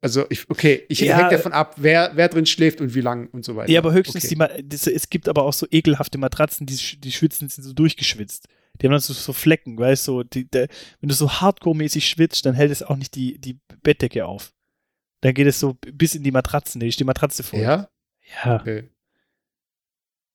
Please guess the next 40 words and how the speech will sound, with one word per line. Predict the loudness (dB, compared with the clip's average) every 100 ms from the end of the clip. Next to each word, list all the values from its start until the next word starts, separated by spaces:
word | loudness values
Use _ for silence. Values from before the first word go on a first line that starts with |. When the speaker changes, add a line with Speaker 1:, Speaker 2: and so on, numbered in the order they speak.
| _
Speaker 1:
Ja, | 0 2
aber | 2
ich, | -2 -8
ich | 0
denk | 2 4
mir | 2
halt, | 2 -2 _ _ _ _ _
wenn | -2
du | 0
die |
Bettwäsche | 0 2 0 2
wechselst, | 0 0 -8 -10 _
ist | -8
ja | -6
nicht | -6 -10
so | -14
schlimm | -12 -12 -14 _ _ _
und | -10
so | -8
weiter. | -10 -12 _ _ _ _ -4
Aber | 0 2 0 -4 _ _ _ _ _ _ _ _
wenn | 2 2
du | 2 -4
irgendwann | -2 0 0
mal | 0 0
dann, | 0 -4 -8 _
und | -4
das | -2 0
ist | -2 -2 0
immer | 0
so | 0
ein |
bisschen | -4 -2
meine | -2 -2 -4
Angst | -6 -8 -14 _
in | -4 -4 -4
Hotels | -6 -4 -4 -6
und | -12
so | -12 -8
weiter | -8 -6 -10